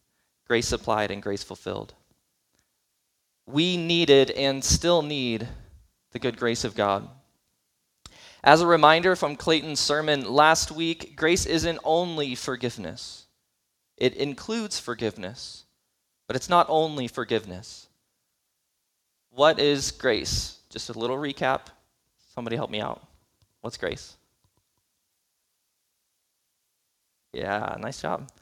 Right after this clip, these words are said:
Unmerited favor or undeserved favor. We need God's unmerited favor.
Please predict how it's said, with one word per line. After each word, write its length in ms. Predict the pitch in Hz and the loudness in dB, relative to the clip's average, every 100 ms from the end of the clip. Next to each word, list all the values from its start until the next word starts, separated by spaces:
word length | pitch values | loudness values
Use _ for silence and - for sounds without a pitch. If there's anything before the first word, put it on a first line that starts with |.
| _ - | _ 0
Unmerited 520 | 123 135 156 170 160 | 4 6 8 8 4
favor 500 | - 147 156 139 113 | 0 2 4 4 0
or 220 | - 123 110 | 0 0 0
undeserved 540 | 135 135 135 131 127 | 0 0 0 0 -2
favor. 540 | - 120 123 98 120 - _ _ _ _ _ _ _ _ _ _ _ _ _ _ | -2 -2 0 -2 -8 -16 _ _ _ _ _ _ _ _ _ _ _ _ _ _
We 560 | 135 170 180 160 131 120 - - _ | -6 -2 -2 -2 -2 -2 -6 -16 _
need 840 | 110 113 127 156 139 113 98 95 - - _ _ | -16 -10 -6 -4 -4 -4 -4 -8 -12 -16 _ _
God's 440 | 120 110 110 107 - | 4 6 6 2 -4
unmerited 600 | 113 107 104 110 104 - | -4 -2 -2 0 -2 -6
favor. 480 | 104 98 101 104 | -6 -8 -8 -12